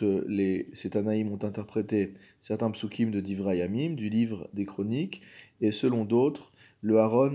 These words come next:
Nigdaz al Yedei Yoshiyahu a été enterré, a été caché par le roi Yoshiyahu.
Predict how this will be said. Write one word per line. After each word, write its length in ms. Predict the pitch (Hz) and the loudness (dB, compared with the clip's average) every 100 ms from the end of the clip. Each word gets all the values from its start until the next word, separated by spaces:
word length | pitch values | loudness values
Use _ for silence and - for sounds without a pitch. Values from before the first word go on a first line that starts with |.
| 90 | -2
Nigdaz 640 | 110 110 110 127 113 98 - | -4 -2 2 4 4 2 -2
al 140 | 110 | 2
Yedei 220 | 107 110 | 2 4
Yoshiyahu 720 | 104 101 - 104 107 110 143 156 | 2 2 2 2 4 4 4 2
a 80 | 107 | 0
été 280 | 110 123 113 | 2 2 2
enterré, 520 | 113 117 104 110 139 175 - | 0 -2 2 4 2 0 -2
a 80 | |
été 200 | 110 104 | -2 -2
caché 520 | 107 110 - 123 135 135 - - - | -2 -2 0 2 2 -2 -18 -20 -2
par 140 | 113 | 4
le 100 | 107 | 6
roi 400 | 101 101 110 127 - - | 6 6 4 4 -2 -6
Yoshiyahu. 500 | 110 110 - 95 82 | 0 0 2 0 -2